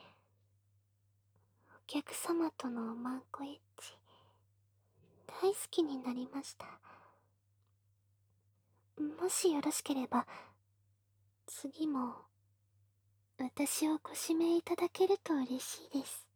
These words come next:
ありがとうございます。実は、今日できなかったプレイ、いっぱいあるんです。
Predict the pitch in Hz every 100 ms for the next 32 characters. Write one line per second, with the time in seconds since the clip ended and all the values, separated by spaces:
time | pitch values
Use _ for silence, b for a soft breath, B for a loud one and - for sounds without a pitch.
0 | _ _ _ _ _ _ _ _ _ _
1 | _ B B B B _ _ _ _ B
2 | B B B B B 392 403 415 453 427
3 | 403 381 370 403 415 427 480 - - B
4 | B B B _ _ _ _ _ _ _
5 | _ _ _ _ - - - - - -
6 | - - _ _ _ _ - - 262 247
7 | 233 - 302 339 - - _ - - -
8 | - - - B B B B _ _ _
9 | - 240 - _ - 302 370 403 - -
10 | - - -